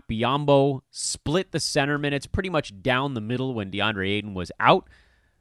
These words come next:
um, but was to some degree kind of superfluous, and now goes to a Houston situation where he is very clearly the sole backup to Alperen Şengün.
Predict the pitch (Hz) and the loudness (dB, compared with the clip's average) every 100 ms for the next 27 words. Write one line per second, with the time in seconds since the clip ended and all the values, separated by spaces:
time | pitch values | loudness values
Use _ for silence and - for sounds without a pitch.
0 | _ - 110 107 107 98 92 _ - 131 | _ 0 2 4 2 0 -6 _ 2 2
1 | - _ _ 117 127 131 131 - - - | 2 _ _ 0 4 6 4 -2 -6 -6
2 | - 175 - 247 214 151 175 196 196 170 | -4 0 2 4 4 4 4 2 -2 -8
3 | _ _ - 135 - 196 220 - 147 - | _ _ -20 -10 0 2 2 -2 -6 -6
4 | 107 - 87 85 131 - - _ _ _ | -6 -6 -4 -2 -4 -6 -12 _ _ _
5 | _ _ - 135 139 147 156 156 156 170 | _ _ -2 0 2 2 2 4 4 4
6 | - 143 127 - 247 254 165 143 135 127 | 2 0 0 0 -2 0 -4 -4 -4 -2
7 | 113 107 - 123 120 _ _ _ 123 143 | -2 -2 -2 -8 -10 _ _ _ 0 0
8 | 147 196 190 175 123 107 160 196 208 185 | 0 4 6 6 2 0 4 6 4 2
9 | - - 147 160 147 135 120 101 113 - | -2 -8 -2 2 2 0 -2 -2 -2 -4
10 | - - 160 160 151 120 123 107 - 101 | -6 4 6 8 6 4 2 2 2 -2
11 | - _ _ _ - 131 - 120 120 120 | -2 _ _ _ -2 -2 2 2 2 0
12 | 104 - 107 92 78 | -2 -2 -2 -2 -8